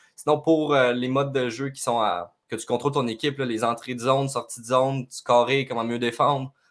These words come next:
En général, euh, tout ça, là, genre, je fais des vidéos pour, euh, pour aider les gens à devenir meilleurs. Fait que c'est du contenu qu'on peut retrouver sur ma chaîne.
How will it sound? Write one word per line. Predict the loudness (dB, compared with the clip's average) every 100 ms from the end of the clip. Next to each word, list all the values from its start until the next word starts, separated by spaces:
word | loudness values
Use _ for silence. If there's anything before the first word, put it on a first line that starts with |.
| _
En | -10 -8
général, | -6 -6 -2 0 0
euh, | 0 -2 -4 -8
tout | -14
ça, | -4 -2
là, | -2
genre, | -2 -2 -2 -2 -6
je | -10
fais | -12
des | -14
vidéos | -12 -14
pour, | -14 -10 -10
euh, | -10 _ _
pour | -14 -14
aider | -10
les | -10 -10
gens | -8 -8
à | -8 -10
devenir | -16 -16 -12
meilleurs. | -6 -6 -6
Fait | _
que | -20 -18
c'est | -16 -14
du | -6
contenu | -2 2
qu'on | 2 2
peut |
retrouver | -2 -2 -4
sur | -2
ma | -2
chaîne. | -2